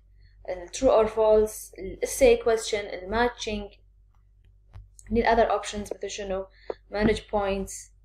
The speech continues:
آه، reorder questions، يعني هني arrange questions in any order،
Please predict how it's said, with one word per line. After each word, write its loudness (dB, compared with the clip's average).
آه، -8
reorder 2
questions، -4
يعني -10
هني -4
arrange 2
questions -6
in -14
any -6
order، -2